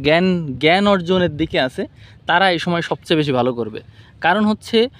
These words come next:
বৃহস্পতির সাথে শুক্রের সংযোগ হলে সত্যানুসন্ধানী জ্ঞানের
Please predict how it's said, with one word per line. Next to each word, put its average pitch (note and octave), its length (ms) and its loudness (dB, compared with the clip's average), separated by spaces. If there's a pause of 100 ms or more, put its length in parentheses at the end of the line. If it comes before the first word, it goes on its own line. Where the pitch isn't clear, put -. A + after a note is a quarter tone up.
(280)
বৃহস্পতির G3 640 0
সাথে F3 200 -4
শুক্রের E3 340 -4
সংযোগ D#3+ 380 -4
হলে E3 260 0
সত্যানুসন্ধানী E3+ 920 -2
জ্ঞানের C#3+ 340 0